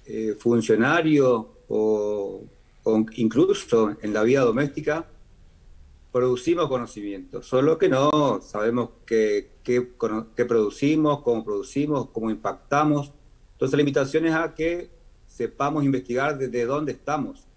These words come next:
Cada uno mirándose un poco dónde está, sabe que está, tiene que saber que está produciendo conocimiento y tiene que saber cómo valorar ese conocimiento.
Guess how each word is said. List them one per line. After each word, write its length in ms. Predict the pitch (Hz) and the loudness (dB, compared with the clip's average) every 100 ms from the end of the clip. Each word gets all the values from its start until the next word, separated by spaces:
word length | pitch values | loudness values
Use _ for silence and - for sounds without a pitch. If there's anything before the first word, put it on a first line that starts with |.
| _ _ - | _ _ -16
Cada 300 | 135 135 131 | -8 -2 0
uno 420 | 147 156 156 - - | 2 0 -2 -6 -10
mirándose 560 | 110 123 139 135 - | -4 0 2 0 0
un 120 | 135 - | -2 0
poco 440 | 143 139 160 - - - - _ - _ _ _ - | -2 0 -4 -4 -14 -20 -20 _ -20 _ _ _ -10
dónde 340 | - 117 113 | -2 0 0
está, 460 | - 151 185 202 - | 0 0 0 -4 -14
sabe 520 | - - - 143 151 147 | -20 -8 -2 2 2 2
que 120 | 123 | -4
está, 440 | - 131 139 139 | -4 -2 -2 -2
tiene 200 | 135 135 | -2 -4
que 80 | 127 | -4
saber 360 | - 117 147 143 | -4 -2 0 -2
que 80 | |
está 280 | 113 135 135 | -6 -6 -2
produciendo 480 | 127 110 - 135 131 | -2 -2 -4 -4 -2
conocimiento 800 | 120 113 110 123 139 139 139 - | -4 -4 -2 2 0 0 -4 -4
y 80 | 113 | -8
tiene 280 | - 123 123 | -2 0 0
que 120 | 117 | -2
saber 340 | 107 113 120 | 0 0 -2
cómo 220 | - 127 120 | -4 -2 -2
valorar 400 | 113 95 123 120 | -2 -2 -4 -4
ese 140 | - | -8
conocimiento. 500 | - 98 - 90 | -16 -16 -20 -20